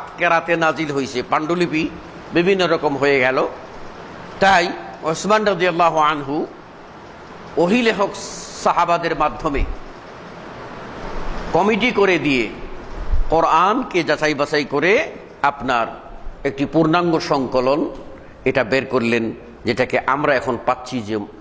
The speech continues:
মুসহাফ, মুসহাফে ওসমানী এটা পাচ্ছি। তো কোরআন সংকলন হয়ে গেল, কিন্তু হাদিসগুলি থাকলো ওইভাবে বিভিন্ন খণ্ডিত পত্রে পত্রে, আর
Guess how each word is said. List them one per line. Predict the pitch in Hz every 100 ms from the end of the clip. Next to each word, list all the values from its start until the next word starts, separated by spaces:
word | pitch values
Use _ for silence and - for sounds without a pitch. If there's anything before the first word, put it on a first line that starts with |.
| - -
মুসহাফ, | 113 131 - 139 127 127
মুসহাফে | 131 - 127 123
ওসমানী | 120 - 127 131 139 127 - - - - -
এটা | 104 107
পাচ্ছি। | 107 101 - - - - - - - - - - - - - -
তো | 160 151 131 - - - - - - - - -
কোরআন | 233 214
সংকলন | 180 151 123 123 107
হয়ে | 90
গেল, | 73 67 - - - - - -
কিন্তু | 214 175 170
হাদিসগুলি | - 151 196 - 127 139 131 311 - - - - - - - - -
থাকলো | 175 170 165 170
ওইভাবে | 165 151 98 - 95 87 - - - -
বিভিন্ন | 127 147 151 151 139 143 - - -
খণ্ডিত | 151 147 147 156 139
পত্রে | 147 - 139
পত্রে, | 143 135 - 151 - - - - - -
আর | 120